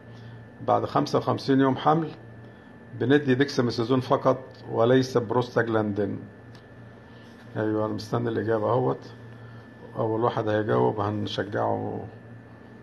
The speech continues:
ونقول له جزاك الله خيراً. دكتور البحيري والدكتور فواز والشباب اللي معانا. ماشي، هنقول يا جماعة ال-، ال-،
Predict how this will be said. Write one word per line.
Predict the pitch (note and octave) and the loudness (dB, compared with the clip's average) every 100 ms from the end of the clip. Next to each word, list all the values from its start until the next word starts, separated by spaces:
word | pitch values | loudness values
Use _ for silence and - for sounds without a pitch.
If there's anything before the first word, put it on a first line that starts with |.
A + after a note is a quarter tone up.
| - - | -18 -10
ونقول | G#2 A2 G#2+ | -6 -4 -2
له | |
جزاك | G#2 G2+ G#2+ G#2+ | -4 -2 -4 -4
الله | G#2+ G#2 - | -2 -2 -2
خيراً. | G2+ F#2+ F#2+ - - - - - - - - - - - - - - | -6 -6 -10 -14 -16 -20 -18 -18 -18 -20 -20 -20 -20 -20 -20 -20 -16
دكتور | - A2+ | -8 -6
البحيري | G#2 - B2+ A#2 A2 | -4 -2 0 0 0
والدكتور | G#2+ G#2 A2 G#2+ | -2 -4 -8 -8
فواز | G#2 A2 G#2+ A2+ A2 A2 | -6 -4 0 2 2 -2
والشباب | G#2 - A2 G2+ A2 | -8 -6 -4 -2 -4
اللي | A2 G#2 | -4 -4
معانا. | G#2 A#2 A2 - - - - - - - - - - - - - - - - - - F2+ F2 - | -2 -2 -4 -10 -16 -20 -20 -20 -20 -20 -20 -20 -20 -20 -20 -20 -20 -20 -20 -16 -12 -10 -12 -8
ماشي، | B2 C3 A2+ - | 0 2 2 -2
هنقول | B2 A#2 B2+ D3+ D3 | -2 0 2 4 6
يا | B2+ | 4
جماعة | B2 C3 C#3 C#3 B2 | 4 6 6 6 2
ال-، | A#2+ A#2 | -2 0
ال-، | B2+ B2+ A#2+ A2+ G#2+ G#2 G#2 G#2 G#2+ | 2 2 0 -4 -4 -4 -4 -4 -4